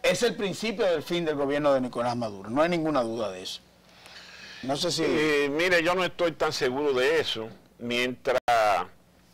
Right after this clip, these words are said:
Speaker 2: Maduro tenga el respaldo de un sector militar,
Speaker 1: Sí.
Speaker 2: eh, es difícil.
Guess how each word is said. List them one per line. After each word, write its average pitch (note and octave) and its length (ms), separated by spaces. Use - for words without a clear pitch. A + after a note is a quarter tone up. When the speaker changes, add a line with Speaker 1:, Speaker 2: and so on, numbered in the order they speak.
Speaker 2:
Maduro C3 420
tenga C#3 520
el A#2 140
respaldo A2+ 760
de F#2+ 300
un G2 160
sector G#2 480
militar, F#2 720
Speaker 1:
Sí. - 140
Speaker 2:
eh, F#2+ 480
es A2 40
difícil. A2+ 640